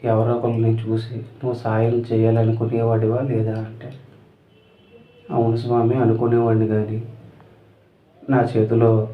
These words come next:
డబ్బులు ఉండేవి కాదు. మేమే అక్కడ ఇక్కడ కూలి నాలి చేస్తే కానీ మా ఇంట్లో మాకు అన్నం ఉండేది కాదు. నేను చాలా సాయం చేద్దాం అనుకునేవాడిని, కానీ నాకు అంత."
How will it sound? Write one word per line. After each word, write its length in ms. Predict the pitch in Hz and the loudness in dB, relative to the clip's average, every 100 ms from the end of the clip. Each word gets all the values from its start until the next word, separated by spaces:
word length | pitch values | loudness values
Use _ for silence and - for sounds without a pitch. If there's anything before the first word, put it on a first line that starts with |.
| - - | -12 -4
డబ్బులు 340 | 117 110 117 | -2 0 0
ఉండేవి 320 | 113 110 110 110 | 2 4 4 4
కాదు. 340 | 107 104 113 117 - - - | 2 0 -2 -6 -12 -16 -4
మేమే 460 | 117 110 117 120 117 | 0 2 2 2 0
అక్కడ 200 | 113 113 | 0 0
ఇక్కడ 260 | 110 110 113 113 | 0 0 0 0
కూలి 260 | 110 110 | 0 2
నాలి 260 | 110 110 110 | 0 0 0
చేస్తే 420 | 110 110 - 113 | 0 -2 -2 0
కానీ 260 | 110 110 120 | 0 0 0
మా 100 | 110 | 0
ఇంట్లో 400 | 110 - 110 107 104 - - _ 117 | -2 -4 -2 -2 -4 -12 -20 _ -4
మాకు 220 | 113 110 | -4 -2
అన్నం 260 | 107 113 | 0 2
ఉండేది 300 | 110 107 107 | 2 2 0
కాదు. 300 | 104 104 - - - - - - _ _ _ _ _ _ - | -2 -6 -8 -14 -18 -20 -20 -20 _ _ _ _ _ _ -2
నేను 200 | 123 120 | -2 0
చాలా 500 | 120 113 123 131 135 | 2 2 2 2 0
సాయం 360 | 120 113 113 | 2 2 0
చేద్దాం 400 | 117 117 110 117 | 0 -2 0 0
అనుకునేవాడిని, 600 | 117 117 113 113 113 110 | 0 -2 0 2 2 2
కానీ 280 | 107 107 113 - - - - - - - - - - - | -2 -4 -8 -12 -18 -20 -20 -20 -20 -20 -20 -20 -20 -10
నాకు 320 | 143 127 117 | -2 0 0
అంత." 320 | 117 117 113 | 0 0 0